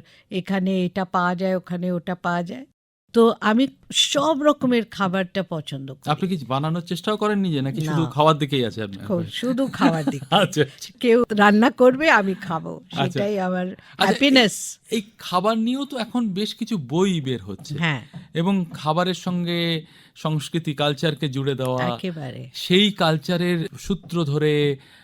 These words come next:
Speaker 2: আহ, স-, সংস্কৃতির শেকড় খোঁজা, ইতিহাস খোঁজা, সেগুলোও তো হচ্ছে।
Speaker 1: হ্যাঁ, হ্যাঁ।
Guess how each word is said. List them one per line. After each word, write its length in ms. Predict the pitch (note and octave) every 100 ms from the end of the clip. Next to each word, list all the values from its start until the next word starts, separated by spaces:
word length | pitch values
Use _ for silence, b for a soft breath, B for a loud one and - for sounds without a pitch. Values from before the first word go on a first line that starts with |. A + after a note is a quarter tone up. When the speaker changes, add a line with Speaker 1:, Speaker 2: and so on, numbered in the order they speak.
| B
Speaker 2:
আহ, 300 | D3 C#3+ C3+
স-, 120 | C3+ C#3 -
সংস্কৃতির 480 | D#3+ D#3 - D#3+ D#3
শেকড় 440 | - D#3+ F3 E3
খোঁজা, 340 | - D3 C#3+
ইতিহাস 420 | C#3 C3+ D3+ D3+ -
খোঁজা, 240 | C#3+ C3+
সেগুলোও 320 | E3 F#3 C4
তো 120 | A3+
হচ্ছে। 300 | G#2+ G2+ - C3+
Speaker 1:
হ্যাঁ, 240 | F3+ D#3+
হ্যাঁ। 240 | D3 C#3